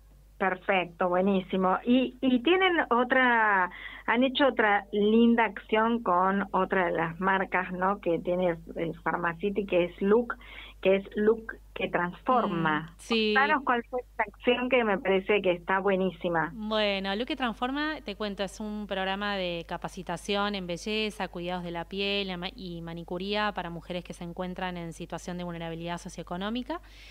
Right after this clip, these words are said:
Speaker 2: Eh, el objetivo del programa es, bueno, poder brindarles las herramientas, capacitarlas para que ellas puedan liderar su, su propio emprendimiento.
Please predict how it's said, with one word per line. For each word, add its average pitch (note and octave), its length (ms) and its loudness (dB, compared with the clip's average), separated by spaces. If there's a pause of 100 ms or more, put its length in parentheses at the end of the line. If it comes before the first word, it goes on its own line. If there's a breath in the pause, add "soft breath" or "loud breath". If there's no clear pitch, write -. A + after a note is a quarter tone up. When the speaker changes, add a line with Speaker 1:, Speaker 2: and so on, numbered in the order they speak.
(240 loud breath)
Speaker 2:
Eh, F3 420 -4
el F3+ 140 -6
objetivo G#3+ 500 -2
del F#3 200 -2
programa G3 720 -2
es, G3 320 -4
bueno, F3+ 220 -8
poder F#3 300 -4
brindarles F#3+ 720 -4
las F3+ 240 -8
herramientas, G#3 760 -4
capacitarlas F#3+ 720 -6
para E3+ 200 -8
que F3+ 80 -8
ellas F3 200 -6
puedan F#3 260 -6
liderar E3+ 360 -6
su, E3+ 380 -10
su - 140 -16
propio F3+ 300 -8
emprendimiento. G#3+ 840 -4